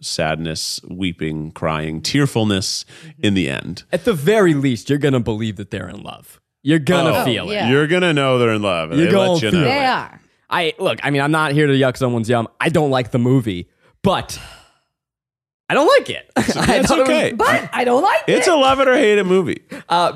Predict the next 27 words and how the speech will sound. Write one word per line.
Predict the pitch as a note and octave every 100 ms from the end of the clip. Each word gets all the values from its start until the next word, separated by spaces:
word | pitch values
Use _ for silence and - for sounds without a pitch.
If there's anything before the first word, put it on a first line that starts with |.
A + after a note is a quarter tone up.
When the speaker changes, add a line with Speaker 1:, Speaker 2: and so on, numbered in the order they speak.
| B2+
Speaker 3:
but | A3 G#3 C#3+ -
I | C#3+ F3
think | G3
it's | F#3+ -
so | - F3
much | F#3+ F3+ D3+
more | D#3 D3+ -
interesting | D3+ - C#3+ - B2+ A#2 A2 G2+ _ _ _
to | - C3+
see | - - F3+ F#3 F#3 E3+
a | D#3+
movie | C#3+ D#3+ D3 C#3
that | C3 G#2
goes | C#3+ C3+ C3
for | - A2+ F#2+
it. | D#2 -
So | - C#3+ -
I | E3
prefer | - G#3+ - G3 F#3 F3
this | B2 C3 D#3+ -
version | B2+ D3 A#2+ C3
of | A#2+ B2
a |
movie | C3 C#3+ C3
I | A#2+ A2+
don't | A2 G2
like | A2+ G#2 -